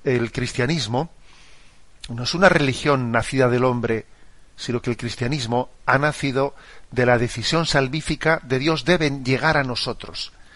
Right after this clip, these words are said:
en Jesucristo. Por lo tanto,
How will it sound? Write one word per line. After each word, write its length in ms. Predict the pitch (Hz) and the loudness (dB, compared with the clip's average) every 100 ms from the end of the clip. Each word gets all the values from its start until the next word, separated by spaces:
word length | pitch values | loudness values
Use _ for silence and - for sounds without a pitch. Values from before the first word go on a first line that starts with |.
| - | -10
en 100 | 120 | -8
Jesucristo. 640 | 104 113 - - 95 - - - - - - - - - - - - - - - - - - - - - - - - - - - - | -6 -8 -10 -12 -14 -16 -18 -20 -20 -20 -20 -20 -20 -20 -20 -20 -20 -20 -20 -20 -20 -20 -20 -20 -20 -20 -20 -20 -20 -20 -20 -20 -8
Por 100 | - | -2
lo 60 | 143 | 0
tanto, 480 | 180 147 - 87 | 2 0 -4 -12